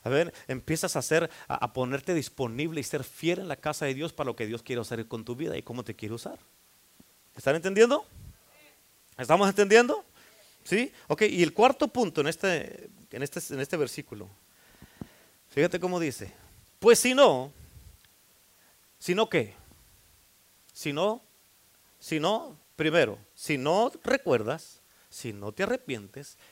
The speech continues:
y haces las primeras obras, si no, vendré pronto a ti y quitaré tu candelero de su lugar si no te hubieras arrepentido." Escucha, esto significa, mírame acá, si no recuerdas,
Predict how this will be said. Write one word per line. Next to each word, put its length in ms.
y 180
haces 240
las 120
primeras 420
obras, 220
si 220
no, 360
vendré 320
pronto 300
a 60
ti 100
y 40
quitaré 360
tu 180
candelero 640
de 100
su 120
lugar 300
si 100
no 100
te 100
hubieras 240
arrepentido." 480
Escucha, 420
esto 300
significa, 600
mírame 260
acá, 260
si 340
no 140
recuerdas, 920